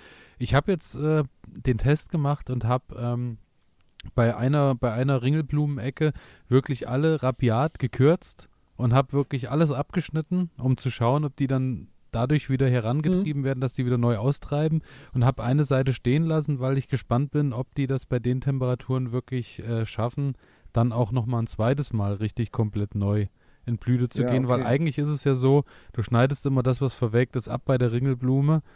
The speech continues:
Speaker 1: und dann kommt,
Speaker 2: Mhm.
Speaker 1: man sieht es ja von unten, dann kommen die neuen Verzweigungen hoch, neue Knospen, neue Blüten und so. Ähm, es ist halt, die sind wirklich durch die Trockenheit so mitgenommen und, äh, regelmäßig wirklich die Köpfe abschneiden und da hinterher sein schaffe ich nicht, weil ich hab keine Ahnung. Es sind ja hunderte Ringelblumen, die irgendwo wild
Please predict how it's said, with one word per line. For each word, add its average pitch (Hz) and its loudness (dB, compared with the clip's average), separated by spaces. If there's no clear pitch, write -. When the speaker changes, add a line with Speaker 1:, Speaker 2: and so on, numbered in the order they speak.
Speaker 1:
und 113 0
dann 120 4
kommt, 123 2
Speaker 2:
Mhm. 143 0
Speaker 1:
man 113 4
sieht 123 -2
es 139 2
ja 120 2
von 110 -2
unten, 120 0
dann 104 -2
kommen 123 2
die 120 2
neuen 113 0
Verzweigungen 120 -4
hoch, 120 2
neue 110 2
Knospen, 113 -4
neue 101 -2
Blüten 135 -2
und 131 -4
so. 127 0
Ähm, 123 2
es 117 -4
ist 120 -6
halt, 123 2
die 113 -2
sind 117 -2
wirklich 117 -2
durch 127 -2
die 120 -6
Trockenheit 127 -2
so 120 0
mitgenommen 123 -2
und, 120 2
äh, 120 -2
regelmäßig 131 0
wirklich 127 -2
die 120 -4
Köpfe 131 -2
abschneiden 135 -2
und 120 -2
da 117 0
hinterher 120 2
sein 123 0
schaffe 123 -4
ich 120 -6
nicht, 127 -6
weil 104 0
ich 104 -6
hab - -6
keine 107 -2
Ahnung. 101 0
Es 98 -2
sind 104 -2
ja 113 2
hunderte 120 2
Ringelblumen, 104 0
die 101 -2
irgendwo 98 -4
wild 107 -2